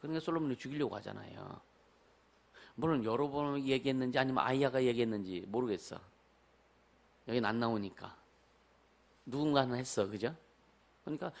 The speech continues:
솔로몬이 그 소리를 듣고 여로보암을 죽이려고 하잖아요. 어, 말 잘해야 돼요, 그제?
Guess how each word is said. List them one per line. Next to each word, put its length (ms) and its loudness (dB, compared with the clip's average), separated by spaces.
솔로몬이 380 2
그 120 -6
소리를 220 -2
듣고 300 -2
여로보암을 460 0
죽이려고 460 -6
하잖아요. 500 -10
어, 100 -14
말 180 -8
잘해야 420 0
돼요, 200 -6
그제? 360 -6